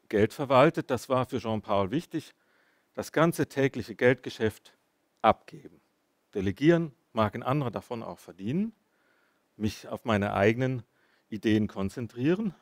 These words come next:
aber gegenüber Geld Respekt bewahren. Also Jean-Paul hat sehr früh, äh,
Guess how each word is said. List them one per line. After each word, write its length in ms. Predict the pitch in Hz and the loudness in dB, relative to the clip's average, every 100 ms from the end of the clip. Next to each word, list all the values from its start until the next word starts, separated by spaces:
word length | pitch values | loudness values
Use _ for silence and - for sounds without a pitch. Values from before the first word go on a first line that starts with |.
| _ _ _ _ _ _ _ - _ | _ _ _ _ _ _ _ -20 _
aber 360 | 123 156 175 | 6 8 8
gegenüber 500 | 160 151 151 135 123 | 4 2 2 -2 0
Geld 640 | 110 117 123 165 - - - _ _ _ _ | 2 6 6 6 2 -14 -20 _ _ _ _
Respekt 500 | 123 - - 107 - | -2 -2 -2 -4 -4
bewahren. 560 | _ 90 85 76 76 76 _ _ _ _ _ | _ -10 -8 -8 -10 -20 _ _ _ _ _
Also 180 | 104 104 | -6 -4
Jean-Paul 640 | 117 135 - 131 160 147 | -4 -4 0 2 4 4
hat 340 | 139 - - - | 0 -2 -18 -12
sehr 260 | 110 123 | -2 -2
früh, 400 | - 143 185 180 127 _ _ _ _ _ _ _ | -2 -4 -2 -2 -4 _ _ _ _ _ _ _
äh, 300 | 107 101 104 | -4 0 -2